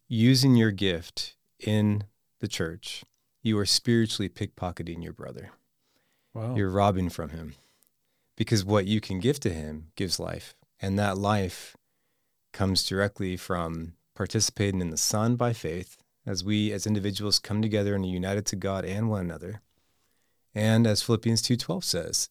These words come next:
Speaker 1: "Work out your," plural in the original, "your salvation." But then verse thirteen, "For it is God who is at work in you both to will and to work for his good pleasure."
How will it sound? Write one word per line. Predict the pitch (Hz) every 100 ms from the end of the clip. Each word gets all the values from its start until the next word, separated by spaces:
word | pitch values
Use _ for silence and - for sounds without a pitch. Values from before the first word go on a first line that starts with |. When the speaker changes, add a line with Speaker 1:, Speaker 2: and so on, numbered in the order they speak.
| _ _ _ _ -
Speaker 1:
"Work | 113 -
out | 107 92
your," | - 104 135 110 107 151 - _ _ -
plural | 120 98 98 123 127 _
in | 107
the | 98
original, | 95 95 101 110 123 -
"your | 104 107 104
salvation." | - 107 95 104 123 - 90 92 104 _ _ _ _ _ _ _ _ _ _ _
But | - -
then | 98
verse | 92 90
thirteen, | - 87 - 90 85 85 -
"For | -
it | 98
is | 87
God | 95 90
who | 90
is | 90
at | 87
work | 92 87 -
in | 90
you | 85
both | 80 87
to | -
will | 87 87
and | 87
to | -
work | 90 87 -
for | -
his | 95 87 -
good | -
pleasure." | - - - -